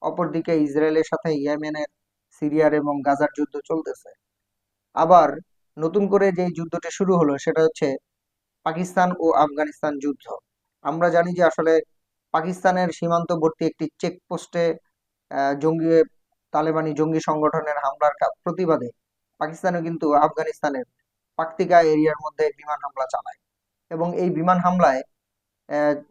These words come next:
প্র-, প্রাথমিকভাবে ধারণা করা হচ্ছিল ছিচল্লিশ জন এবং, আহ, সর্বশেষ রিপোর্ট অনুযায়ী একান্ন জন কিন্তু, আহ, বেসামরিক সামরিক লোক নিহত হয়। এবং এর প্রতিবাদে আফগানিস্তানও কিন্তু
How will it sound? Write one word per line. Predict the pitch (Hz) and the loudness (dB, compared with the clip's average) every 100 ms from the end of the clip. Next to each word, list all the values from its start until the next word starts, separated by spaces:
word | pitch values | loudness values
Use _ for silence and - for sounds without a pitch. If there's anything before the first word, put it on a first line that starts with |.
| _ | _
প্র-, | 185 156 | -10 -8
প্রাথমিকভাবে | - 165 175 175 175 175 170 | 4 4 4 -4 0 2 4
ধারণা | 165 170 170 | 4 4 0
করা | 170 165 | 2 0
হচ্ছিল | 165 - 165 - | 0 -6 -6 -6
ছিচল্লিশ | - 180 185 180 180 | -8 -2 0 0 2
জন | 147 151 _ _ _ _ | -2 -2 _ _ _ _
এবং, | - 156 156 151 147 139 | -6 0 2 0 0 0
আহ, | 139 | 2
সর্বশেষ | 165 156 170 185 175 - | 0 0 -2 -2 -4 -4
রিপোর্ট | 156 165 185 180 | -4 0 0 0
অনুযায়ী | 185 175 147 131 - | 0 2 2 2 -2
একান্ন | 160 190 190 | -2 0 -2
জন | 180 180 | -2 -4
কিন্তু, | - 180 156 139 - _ _ _ _ | -6 -8 -4 -4 -6 _ _ _ _
আহ, | - 139 | -18 -8
বেসামরিক | 143 160 170 165 160 | -6 2 2 2 -2
সামরিক | - 156 156 156 147 | -2 -2 -2 -4 2
লোক | 147 160 - _ _ _ | 6 6 4 _ _ _
নিহত | 143 160 160 139 | -8 -4 -4 -4
হয়। | 110 110 _ _ _ _ _ _ | -6 -10 _ _ _ _ _ _
এবং | 160 165 175 | -6 -4 0
এর | 185 175 _ | -2 -2 _
প্রতিবাদে | 208 240 196 220 233 - _ _ _ _ _ _ - | 2 6 4 4 -4 -12 _ _ _ _ _ _ -6
আফগানিস্তানও | 170 170 196 190 202 190 | -2 0 -2 2 2 2
কিন্তু | 190 | -2